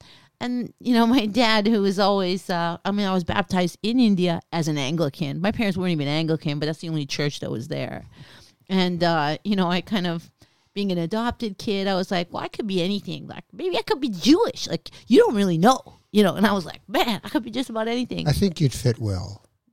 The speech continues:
Speaker 1: God bless you. <laughs> Uh, but, you know, it's like, and, and I just think that I just, I like everything so much. And my father always used to just say, "You're not allowed to
Speaker 2: Okay, but
Speaker 1: cherry
Speaker 2: y-,
Speaker 1: pick."
Speaker 2: y-,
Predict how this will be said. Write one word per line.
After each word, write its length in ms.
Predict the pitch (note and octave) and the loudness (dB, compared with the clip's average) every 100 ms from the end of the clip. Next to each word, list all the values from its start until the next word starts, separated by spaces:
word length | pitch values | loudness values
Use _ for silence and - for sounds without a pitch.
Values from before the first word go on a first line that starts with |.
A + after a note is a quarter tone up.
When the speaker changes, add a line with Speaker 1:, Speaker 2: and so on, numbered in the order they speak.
| _ _ | _ _
Speaker 1:
God 200 | - - | -4 -4
bless 240 | E3+ C3 - | -4 -8 -8
you. 120 | F3 - | -12 -10
<laughs> 60 | C3 - - - - - - - | -8 -8 0 0 2 -2 -2 2
Uh, 180 | D#4 - | 0 0
but, 280 | A3+ D4+ - | -2 -2 0
you 100 | F4 | 4
know, 200 | F#4+ F4+ - | 4 4 2
it's 140 | D4+ | 0
like, 240 | F4 E4+ - | 0 -2 -2
and, 220 | D#4+ F4+ - | 0 0 -2
and 120 | F4+ | -4
I 80 | F4+ | -2
just 300 | F4 F4+ - | -4 -6 -8
think 220 | F4+ E4+ | -14 -12
that 120 | D#4+ | -8
I 140 | C#4+ D4 | -6 -6
just, 300 | D#4+ E4 - - | -6 -8 -8 -8
I 120 | C#4 | -4
like 340 | C#4 D4+ E4 - | -2 -2 -2 -2
everything 480 | A3 A#3 B3 A#3 A3 | 0 0 0 0 0
so 200 | A3 G#3 | 0 2
much. 340 | G#3 G3 - | 2 0 -2
And 100 | F3+ | 0
my 120 | F#3 | 0
father 460 | F#3+ G3+ G3+ A3 G#3+ | 0 0 0 2 2
always 460 | F#3 F3+ F3+ F3+ G3 | 2 2 2 0 0
used 180 | F#3+ - | -2 -4
to 80 | |
just 240 | E3 F3+ - | -4 -4 -6
say, 340 | E3+ E3 E3 - _ | -10 -8 -10 -16 _
"You're 380 | E3+ F3+ G3 G3 | -10 -6 -4 -2
not 240 | F#3+ G3 | 0 0
allowed 260 | G3+ F3+ F#3 | 0 0 -2
to 60 | F#3 | 0
Speaker 2:
Okay, 120 | F3+ | 4
but 20 | |
Speaker 1:
cherry 200 | A3+ C4+ | 4 4
Speaker 2:
y-, 60 | A3 | 4
Speaker 1:
pick." 220 | A#3+ D3+ - | 2 2 0
Speaker 2:
y-, 180 | D3 | -8